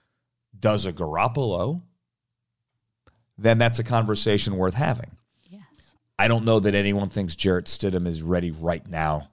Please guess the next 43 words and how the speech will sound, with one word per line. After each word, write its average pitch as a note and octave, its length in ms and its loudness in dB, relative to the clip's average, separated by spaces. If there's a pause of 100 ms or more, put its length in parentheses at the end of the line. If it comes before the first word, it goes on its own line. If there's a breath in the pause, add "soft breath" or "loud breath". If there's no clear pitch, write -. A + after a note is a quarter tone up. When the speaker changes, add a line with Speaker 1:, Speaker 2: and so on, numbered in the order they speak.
(500)
Speaker 1:
to F#2 140 2
do D#2+ 240 2
that. - 380 -6 (220 loud breath)
Speaker 2:
Right. C#3 160 -20 (300 loud breath)
Speaker 1:
I D#2+ 100 -4
don't D#2 140 0
know E2 140 2
if D2+ 80 -2
they F2 140 2
even F2 280 -4
think G2 260 -2
he C#3 140 -4
is A2+ 100 -2
the E2 80 -8
guy, D#2+ 200 -6
but E2 180 -6
allegedly D#2+ 480 2
he F2 80 2
looks F2 260 2
good F#2 140 4
in F2+ 100 4
camp. - 380 2 (540 soft breath)
Um, F#2 540 4 (580)
Speaker 2:
They A#3+ 140 2
all B3+ 160 4
do. G#3 440 4
Speaker 1:
it C#3+ 80 2
Speaker 2:
All B3+ 120 6
the D#3+ 100 4
Speaker 1:
w-, F#3+ 60 -2
Speaker 2:
backup F#3 260 4
Speaker 1:
of F3 80 -2
course F3+ 240 6
they F3+ 120 2
Speaker 2:
quarterbacks - 380 0
Speaker 1:
do. A3+ 60 2
Speaker 2:
look - 120 -2
good. - 160 -6
Speaker 1:
It F#3 320 4
will E3 280 8
be B2+ 500 6
a A2 120 6
very G#2 760 4